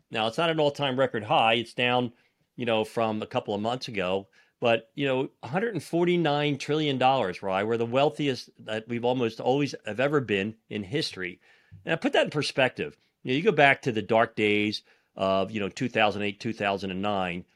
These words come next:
when you had the great financial crisis. We were only at seventy trillion dollars in household wealth. We're at a hundred and forty-nine trillion dollars in household wealth right now. And that's with real estate down,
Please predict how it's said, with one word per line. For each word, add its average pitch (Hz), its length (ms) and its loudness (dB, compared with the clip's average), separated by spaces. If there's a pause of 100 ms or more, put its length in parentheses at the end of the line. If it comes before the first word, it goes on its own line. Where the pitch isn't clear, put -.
(140)
when 101 160 -4
you 101 60 -4
had 98 100 -6
the 92 60 -10
great 107 360 -6 (160)
financial 107 420 -6
crisis. 120 520 -4 (360)
We 214 120 -4
were 196 180 -2
only 156 360 2
at 107 140 -2
seventy 143 580 -2
trillion 139 560 -2
dollars 113 560 0
in 98 120 -10
household 104 520 -8
wealth. 104 260 -2
We're 123 120 -4
at 117 80 -2
a 104 100 -4
hundred 190 480 -2 (260)
and 113 200 -4
forty-nine 127 1080 -2 (220)
trillion 156 680 0
dollars 113 480 4
in 101 100 -6
household 113 500 -4
wealth 127 280 2
right 92 220 -2
now. 90 300 -4 (320)
And 117 340 0
that's 160 220 0
with 156 120 -2
real 160 220 0
estate 156 400 0
down, 151 420 0